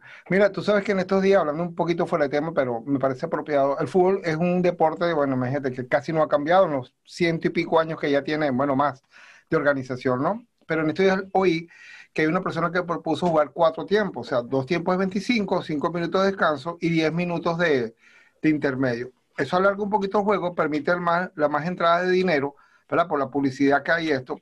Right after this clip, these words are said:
pero hay un factor importante, parar el juego para dar indicaciones. Entonces, es una, una propuesta que te pregunto si tú estarías de acuerdo con eso, no solamente porque,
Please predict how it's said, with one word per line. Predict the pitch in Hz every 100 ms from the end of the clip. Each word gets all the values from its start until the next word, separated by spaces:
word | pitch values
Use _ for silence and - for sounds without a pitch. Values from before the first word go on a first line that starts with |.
| -
pero | 156
hay | 151
un | 170
factor | 165 165 160 165
importante, | 165 147 170 156 131
parar | 127 143 151 175
el |
juego | 175 180 165 175
para | 156 135
dar | 131
indicaciones. | 143 151 151 - - 139 - - _ _ _ _ -
Entonces, | 131 156 135 180 180 156 -
es | 147
una, | 147 175 180 170 143 120 _ _ _
una | 139 147 151
propuesta | 165 156 143 156 180
que |
te | 147 139
pregunto | 143 170 208 190
si | -
tú | 143
estarías | 139 160 165
de | 160
acuerdo | 160 147 151
con | 147 147
eso, | 196 185 175 - - - - - -
no | 143
solamente | 170 165 170 185
porque, | 170 147 131